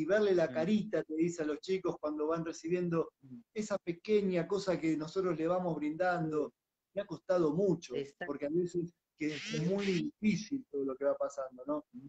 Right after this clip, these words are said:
Speaker 1: Y
Speaker 2: Sí, sí,
Speaker 1: te,
Speaker 2: sí.
Speaker 1: te lleva a enamorarte, a decir, "¿Cómo me gustaría poder viajar y conocer esos lugares?". Y justamente él te lleva viajando, él solo te va diciendo, "Mira,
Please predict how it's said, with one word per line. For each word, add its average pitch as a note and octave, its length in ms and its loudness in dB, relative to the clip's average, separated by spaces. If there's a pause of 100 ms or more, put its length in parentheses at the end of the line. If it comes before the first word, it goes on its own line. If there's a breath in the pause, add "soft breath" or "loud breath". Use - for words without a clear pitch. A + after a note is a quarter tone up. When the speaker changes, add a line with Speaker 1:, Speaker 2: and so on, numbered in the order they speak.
(120)
Speaker 1:
Y E3+ 540 2 (180)
Speaker 2:
Sí, G3+ 400 -4
sí, D#3 300 -14 (140)
Speaker 1:
te, F3+ 100 2
Speaker 2:
sí. D#3+ 160 -8 (260)
Speaker 1:
te F3 100 2
lleva B3 480 2
a E3+ 120 2
enamorarte, F3+ 800 4
a E3+ 60 4
decir, F#3+ 440 -2 (160)
"¿Cómo G#3 240 2
me F#3+ 80 2
gustaría E3+ 400 2
poder F3 220 2
viajar E3+ 380 0
y E3+ 60 0
conocer C#3+ 380 0
esos E3 240 -6
lugares?". E3 400 -2 (400)
Y E3 180 0
justamente F3 880 0
él G3 120 2
te E3 100 0
lleva F#3+ 380 4
viajando, E3+ 600 4
él G#3+ 120 4
solo F#3 260 4
te D#3 80 2
va D#3+ 120 6
diciendo, D#3+ 400 2
"Mira, F3 320 0